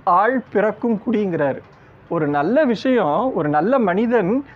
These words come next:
எந்த குடியில பிறப்பான்னு யாரால சொல்ல முடியும்னு ஒரு கேள்வியை கேட்கிறார். அது மாதிரி இந்த குப்பை தொட்டி,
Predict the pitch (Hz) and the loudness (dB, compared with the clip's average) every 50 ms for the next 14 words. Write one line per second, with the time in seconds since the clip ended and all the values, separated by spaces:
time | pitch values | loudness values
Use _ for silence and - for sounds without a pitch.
0 | - - - - - 180 180 240 277 302 311 - - 285 277 262 233 220 185 175 | -20 -20 -16 -6 -2 0 2 2 2 2 2 2 0 0 0 2 0 0 0 -2
1 | 190 190 190 - 247 262 254 190 170 156 170 262 277 277 247 214 - - 202 208 | -2 -2 -2 -2 0 0 2 2 2 2 2 2 2 2 0 0 0 0 0 0
2 | 208 196 185 165 165 180 233 254 240 185 156 - - 180 202 220 247 - - - | 0 0 0 0 0 0 0 0 0 0 -2 -4 -4 -4 -4 -2 -4 -4 -4 -4
3 | 156 139 - - 135 135 - 156 160 190 202 208 208 226 269 330 311 254 - 226 | -4 -4 -4 -4 -4 -4 -2 -2 -2 -2 -2 -2 -2 -4 -4 -6 -6 -8 -6 -6
4 | 196 - 233 220 226 - 208 196 - - 185 175 | -4 -2 -4 -2 -2 -2 -4 -4 -2 0 -2 -2